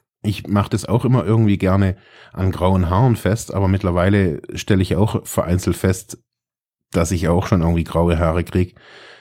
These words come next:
Das heißt, ich gehöre auch irgendwie schon zu den alten Säcken langsam. Ich weiß es nicht. Ich glaub,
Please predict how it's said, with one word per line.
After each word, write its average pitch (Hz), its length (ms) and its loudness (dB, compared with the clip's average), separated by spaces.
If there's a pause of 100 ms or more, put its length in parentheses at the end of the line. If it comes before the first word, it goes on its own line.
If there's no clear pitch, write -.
Das 104 140 -4
heißt, 90 220 0
ich 90 60 -4
gehöre 95 260 2
auch 95 240 0
irgendwie 90 320 2
schon 80 360 -2 (1400)
zu 101 120 0
den 87 140 0
alten 80 280 0
Säcken 85 360 0
langsam. 82 560 0
Ich - 200 -2
weiß 80 220 2
es 85 100 -2
nicht. - 300 -4 (880)
Ich - 160 -4
glaub, 117 340 0